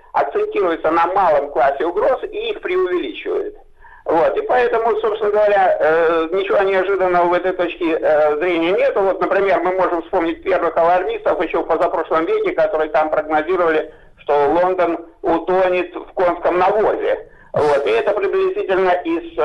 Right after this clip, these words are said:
той же серии предсказания, потому что на самом деле перед нашей цивилизацией стоит такое количество проблем,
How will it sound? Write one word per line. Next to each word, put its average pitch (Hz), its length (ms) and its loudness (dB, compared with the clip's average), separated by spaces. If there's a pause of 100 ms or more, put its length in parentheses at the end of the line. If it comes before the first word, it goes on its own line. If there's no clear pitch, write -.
(100)
той 190 220 0
же 175 160 -2
серии 131 320 -2
предсказания, 117 840 0
потому 151 400 2
что 160 140 -2
на 151 220 2
самом 240 420 0
деле 151 520 -2 (300)
перед 165 320 0
нашей 160 420 0
цивилизацией 151 1040 0
стоит 156 420 0
такое 226 480 0
количество 226 600 -4
проблем, 170 640 -2